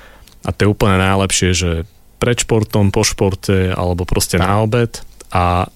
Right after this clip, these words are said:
ráno tým, že si osem hodín hladoval,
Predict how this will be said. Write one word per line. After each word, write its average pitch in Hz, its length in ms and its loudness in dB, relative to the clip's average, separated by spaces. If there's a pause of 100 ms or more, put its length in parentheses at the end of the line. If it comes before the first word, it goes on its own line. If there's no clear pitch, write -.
(280)
ráno 113 520 2 (280)
tým, 117 380 2
že 104 300 0
si 92 420 -2
osem 107 320 0
hodín 92 320 0
hladoval, 117 800 0